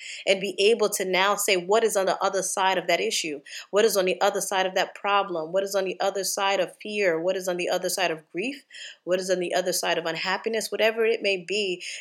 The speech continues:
it's like, how do we struggle? And I, and I really believe that the, the journey of life is really to, to, to get to the other side in a sense. And for us to not stay stuck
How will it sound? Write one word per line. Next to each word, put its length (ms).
it's 180
like, 300
how 240
do 100
we 140
struggle? 480
And 100
I, 180
and 120
I 80
really 280
believe 500
that 340
the, 240
the 80
journey 440
of 180
life 420
is 180
really 380
to, 100
to, 120
to 140
get 240
to 100
the 160
other 160
side 460
in 120
a 60
sense. 420
And 340
for 260
us 260
to 60
not 240
stay 280
stuck 540